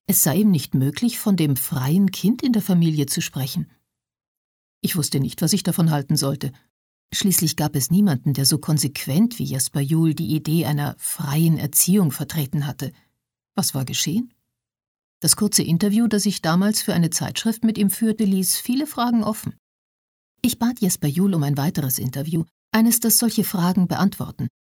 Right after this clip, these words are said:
und die Grundlagen neu bestimmen sollte. Zu meiner großen Freude stimmte er einem langen Interview zu, das sich über mehrere Tage hinziehen sollte. Ja, warum nicht?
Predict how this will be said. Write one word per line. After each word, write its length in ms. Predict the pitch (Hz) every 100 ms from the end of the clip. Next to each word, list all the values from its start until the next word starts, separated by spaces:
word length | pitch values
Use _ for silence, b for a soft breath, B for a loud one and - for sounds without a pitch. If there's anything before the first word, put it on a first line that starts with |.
| -
und 140 | 190
die 60 | 196
Grundlagen 640 | 185 202 190 151 143 143
neu 220 | 135 131
bestimmen 500 | 127 123 - 127 123
sollte. 400 | 120 120 - 107 - _ _ _ _ _ _
Zu 140 | - 202
meiner 180 | 156 151
großen 320 | 170 190 175
Freude 320 | 180 170 233
stimmte 340 | 240 269 254
er 160 | 247 240
einem 240 | 233 220
langen 300 | 214 220 311
Interview 420 | 240 226 226 214 214
zu, 320 | - 139 123 B B -
das 140 | 185
sich 180 | 196 -
über 180 | 170 147
mehrere 460 | 175 220 170 143
Tage 340 | 131 175 196 123
hinziehen 400 | 131 123 - 123
sollte. 400 | 117 110 - - _ _ _ _ -
Ja, 260 | 190 131 214 -
warum 320 | - 180 151 143
nicht? 320 | 185 -